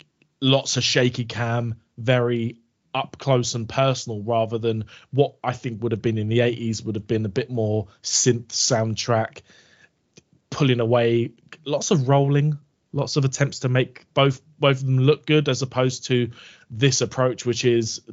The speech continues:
they're fucking each other up. Ultimately, like, this isn't, this isn't a glamorous chase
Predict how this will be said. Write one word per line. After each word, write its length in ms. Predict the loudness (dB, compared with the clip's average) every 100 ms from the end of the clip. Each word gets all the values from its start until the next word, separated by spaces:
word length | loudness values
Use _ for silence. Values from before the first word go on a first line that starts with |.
| -2
they're 220 | 0 -2 -12 _ _ _ _
fucking 460 | -6 -4 -2 -2
each 140 | -2 0
other 280 | 0 2 2
up. 180 | 0 -8 _ _ _ _ _ _ _ _ -4
Ultimately, 420 | -4 -2 -6 -4
like, 160 | -4 -2
this 200 | 0 0
isn't, 300 | 0 -2 -2
this 140 | 2
isn't 240 | 2 2
a 60 | -2
glamorous 800 | 2 2 2 0 -4 -6 -10 -14 _
chase 560 | -4 0 0 0 -8